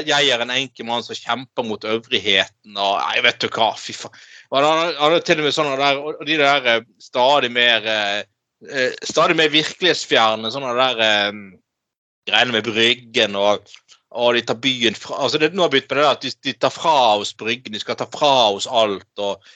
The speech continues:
lykkelige gatan finnes ikke mer, og hva faen. Og han hadde jo ny-, nylig år sånne der, eh,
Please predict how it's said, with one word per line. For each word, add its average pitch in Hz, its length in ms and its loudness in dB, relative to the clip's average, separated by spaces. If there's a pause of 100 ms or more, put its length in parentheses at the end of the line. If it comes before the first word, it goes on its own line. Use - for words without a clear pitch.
(320)
lykkelige 147 600 0
gatan 127 560 0
finnes 139 340 -6
ikke 110 240 -8
mer, 113 400 0
og 104 240 -6
hva 123 120 -8
faen. - 240 -8 (200)
Og 135 80 -6
han 156 80 0
hadde 185 140 0
jo 156 80 2
ny-, 175 180 -2
nylig 165 240 0
år 151 200 2
sånne 147 260 -2
der, 147 260 0
eh, 117 440 -2